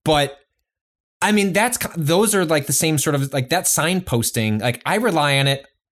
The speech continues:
all the time, like, to be, like, know what's, like, a little bit of head, and, like, sometimes I don't wanna know, and it's like, I actually want this for, I want this for myself. Like, I don't, I see the messages are there. I don't wanna know anything about what's ahead.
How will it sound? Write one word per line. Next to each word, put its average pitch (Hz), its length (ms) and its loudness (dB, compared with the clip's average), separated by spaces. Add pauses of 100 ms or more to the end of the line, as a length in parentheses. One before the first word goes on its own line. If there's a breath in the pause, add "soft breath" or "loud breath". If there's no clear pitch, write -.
(200)
all 214 320 2
the 147 100 -2
time, 143 480 0
like, 131 340 0
to 135 440 4 (260 loud breath)
be, 147 220 0
like, 127 260 -2 (200 soft breath)
know 127 260 4
what's, 147 240 2
like, 131 180 -4
a 120 40 -4
little 120 220 0
bit 123 140 2
of 113 100 0
head, 117 340 0
and, 123 280 0
like, 127 200 0 (120 loud breath)
sometimes 285 420 2 (100)
I 170 80 2
don't 185 160 0
wanna 151 240 2
know, 202 440 0 (100)
and 143 480 0
it's 135 120 0
like, 139 200 0 (220 loud breath)
I 143 80 0
actually 156 200 0
want 135 200 0
this 123 120 -2
for, 123 100 -2 (460)
I 135 80 2
want 156 140 2
this 151 100 -2
for 143 100 -2
myself. 95 480 -2
Like, 110 300 -2
I 120 100 0
don't, 139 220 2
I 120 160 -2
see - 140 -2
the 156 100 0
messages 139 320 0
are 117 60 0
there. 143 420 2 (360 loud breath)
I 123 60 0
don't 131 100 2
wanna 131 180 4
know 123 100 -2
anything 147 320 0
about 143 160 2
what's 131 160 0
ahead. 123 300 0